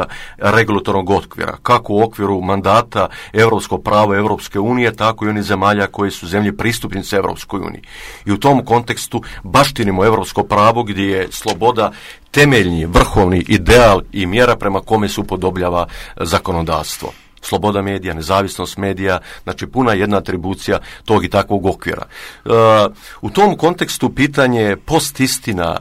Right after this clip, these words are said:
lažnih vijesti jeste problem sa kojim se suočila Europa, svijet, Europska komisija i gdje u kontekstu s jedne strane slobode izražavanja, a s druge strane ograničenja te slobode shodne demokratskom društvu, nema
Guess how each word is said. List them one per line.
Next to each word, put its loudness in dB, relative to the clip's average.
lažnih 2
vijesti 0
jeste 0
problem 2
sa -4
kojim -2
se -8
suočila -2
Europa, 2
svijet, -2
Europska 0
komisija 2
i -8
gdje 0
u 0
kontekstu -2
s -8
jedne 2
strane 0
slobode 2
izražavanja, 2
a -6
s -10
druge -2
strane -2
ograničenja 0
te 4
slobode 2
shodne 2
demokratskom 2
društvu, 0
nema 4